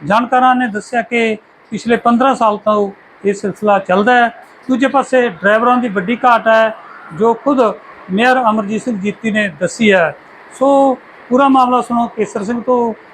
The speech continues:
ਜਿਨ੍ਹਾਂ ਨੇ ਇਸ ਮਾਮਲੇ ਦੀ ਸ਼ਿਕਾਇਤ ਕੀਤੀ ਆ,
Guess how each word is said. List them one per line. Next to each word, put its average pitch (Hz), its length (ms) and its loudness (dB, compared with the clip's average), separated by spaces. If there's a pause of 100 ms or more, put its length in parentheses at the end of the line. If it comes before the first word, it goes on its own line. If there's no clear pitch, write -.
(140)
ਜਿਨ੍ਹਾਂ 247 260 4
ਨੇ 233 140 0
ਇਸ 220 140 -4
ਮਾਮਲੇ 208 360 2
ਦੀ 214 320 -2
ਸ਼ਿਕਾਇਤ 190 300 0
ਕੀਤੀ 240 320 -4
ਆ, 240 280 4